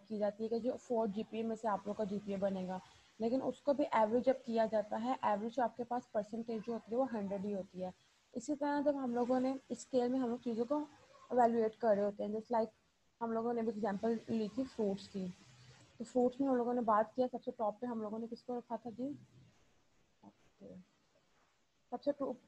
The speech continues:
टॉप पे कौन था? स्ट्रॉबेरी।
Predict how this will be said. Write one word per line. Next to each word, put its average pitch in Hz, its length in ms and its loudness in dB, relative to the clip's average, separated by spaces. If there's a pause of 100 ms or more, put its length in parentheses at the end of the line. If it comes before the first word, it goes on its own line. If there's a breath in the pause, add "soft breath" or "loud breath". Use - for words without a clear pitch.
टॉप 233 240 4
पे 277 60 4
कौन 269 280 0
था? 247 200 4 (960)
स्ट्रॉबेरी। 254 520 4